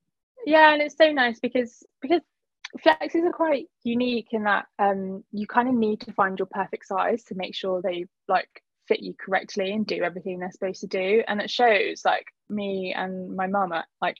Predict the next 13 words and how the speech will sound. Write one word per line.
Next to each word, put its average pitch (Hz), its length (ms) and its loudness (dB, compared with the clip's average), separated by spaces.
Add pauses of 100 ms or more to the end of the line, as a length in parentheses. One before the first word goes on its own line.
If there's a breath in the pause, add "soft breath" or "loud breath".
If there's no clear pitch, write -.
expert - 520 -2
sizes 185 520 2
now, 175 180 0
so 196 140 -2
we 190 80 0
can 202 120 -6
pretty 214 200 -2
much 190 220 -2
look 208 220 2
at - 80 -2
anyone 180 560 -2 (560 loud breath)
and 185 220 -6
tell, 196 400 6